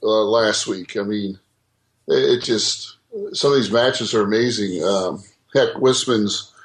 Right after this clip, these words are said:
semifinal match, you know, those two guys just scrapping and scoring, and, uh, it's awesome. And, and like you said, I, I, coaches are understanding it a little better.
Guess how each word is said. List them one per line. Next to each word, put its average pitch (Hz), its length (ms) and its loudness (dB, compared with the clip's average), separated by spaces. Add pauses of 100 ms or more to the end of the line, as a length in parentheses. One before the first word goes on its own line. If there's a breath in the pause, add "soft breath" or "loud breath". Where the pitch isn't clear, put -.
(180 loud breath)
semifinal 127 680 2
match, 98 320 -4
you 110 80 -4
know, 110 100 -2
those 120 220 0
two 127 100 -4
guys 101 400 2
just 101 260 -8
scrapping 127 540 0
and 92 140 -10
scoring, 120 580 0
and, 92 240 -12
uh, 95 240 -8 (540 soft breath)
it's 120 420 4
awesome. 117 480 0
And, 101 260 -6
and 117 120 -2
like 123 120 2
you - 60 -12
said, 175 300 2
I, 117 80 4
I, 123 180 -2 (580)
coaches 170 440 2
are 143 180 6
understanding 151 640 2
it 123 140 2
a 120 40 4
little 120 220 4
better. 110 440 2